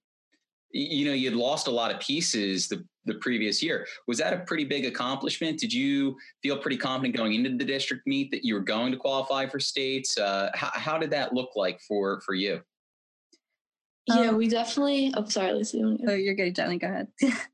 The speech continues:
Speaker 2: We definitely lost, um, a lot of people. We lost two state medalists. So going into the season, it was a little uncertain, like, what was gonna happen, but we picked up two new amazing runners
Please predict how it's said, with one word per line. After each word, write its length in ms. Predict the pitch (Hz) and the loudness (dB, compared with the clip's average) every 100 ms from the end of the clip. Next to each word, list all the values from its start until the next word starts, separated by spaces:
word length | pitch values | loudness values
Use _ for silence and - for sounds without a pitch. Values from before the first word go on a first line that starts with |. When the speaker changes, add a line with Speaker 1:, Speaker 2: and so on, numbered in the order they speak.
| - 494 - - - - - | -4 -4 -6 -10 -14 -12 0
Speaker 2:
We 140 | 240 | 2
definitely 460 | 226 233 233 262 254 | 2 2 2 2 4
lost, 480 | 220 208 220 - - | 4 2 0 -2 -2
um, 280 | 202 190 185 | 0 0 0
a 100 | 190 | 2
lot 260 | 190 190 196 | 2 2 2
of 80 | 196 | 2
people. 300 | 214 202 190 | 0 2 2
We 60 | |
lost 320 | 185 175 196 - | 2 2 -2 -2
two 160 | 214 | -2
state 320 | - 208 202 | 0 2 2
medalists. 680 | 180 185 185 190 196 196 - | 2 0 2 2 0 -2 -2
So 160 | - 185 | 0 2
going 300 | 202 214 214 | 2 2 2
into 220 | 214 220 | 2 2
the 100 | 214 | 2
season, 600 | 208 202 202 202 196 202 - _ _ _ - | 2 0 2 2 0 -2 -6 _ _ _ -2
it 40 | |
was 120 | 196 196 | 0 2
a 40 | |
little 220 | 202 190 190 | 2 2 2
uncertain, 520 | 196 202 190 175 196 | 0 2 2 2 0
like, 140 | 185 | 0
what 100 | 190 | 2
was 100 | 190 | 2
gonna 160 | 196 190 | 0 0
happen, 440 | 190 185 185 202 | 0 0 0 2
but 160 | 190 170 | 2 2
we 80 | 180 | 2
picked 320 | 214 214 - | 0 0 0
up 220 | 190 185 - | 0 -2 -4
two 320 | - 214 202 | 0 2 4
new 220 | 196 196 | 4 4
amazing 460 | 190 196 208 220 214 | 4 4 2 2 2
runners 600 | 190 185 180 196 220 | 2 0 0 0 0